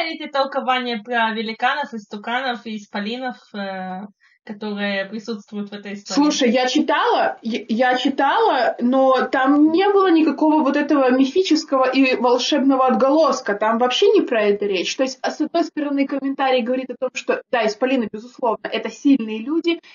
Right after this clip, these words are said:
Speaker 2: э, это люди, которые очень долго живут, что, безусловно, подтверждается фактами, да, о том, что, э, жили, э,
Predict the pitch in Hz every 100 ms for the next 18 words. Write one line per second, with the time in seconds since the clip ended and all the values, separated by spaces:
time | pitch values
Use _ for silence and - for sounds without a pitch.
0 | _ - 220 220 214 - 247 254 262 254
1 | - _ 269 277 294 285 - 294 - 269
2 | 277 285 285 277 233 214 233 - - 269
3 | 240 254 285 - 233 226 240 226 233 220
4 | 233 - 220 - 196 - 190 196 202 202
5 | 220 - - 208 196 190 190 143 185 175
6 | 156 151 104 101 _ - 202 269 233 208
7 | - _ 202 202